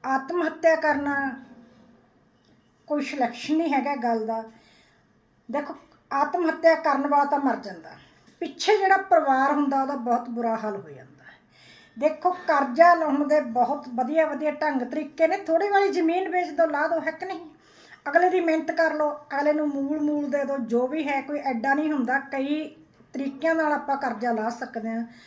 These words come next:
ਥੋੜ੍ਹਾ ਥੋੜ੍ਹਾ ਆਪਾਂ ਕਿਸ਼ਤਾਂ ਦੇ ਵਿੱਚ ਵੀ ਲਾ ਸਕਦੇ ਹਾਂ, ਹੈ ਕਿ ਨਹੀਂ?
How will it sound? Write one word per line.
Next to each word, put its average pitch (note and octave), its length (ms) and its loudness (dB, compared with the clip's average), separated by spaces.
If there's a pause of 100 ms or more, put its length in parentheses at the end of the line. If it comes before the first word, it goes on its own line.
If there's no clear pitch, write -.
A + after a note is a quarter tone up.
(600)
ਥੋੜ੍ਹਾ G4+ 300 2
ਥੋੜ੍ਹਾ F#4 220 2
ਆਪਾਂ F4+ 140 0
ਕਿਸ਼ਤਾਂ F4 400 0
ਦੇ E4+ 80 0
ਵਿੱਚ D4+ 220 -6
ਵੀ C#4+ 80 -4
ਲਾ A3+ 180 0
ਸਕਦੇ G#3+ 440 -8
ਹਾਂ, - 80 -16
ਹੈ C4+ 60 -6
ਕਿ F4+ 120 -10
ਨਹੀਂ? F4 120 -6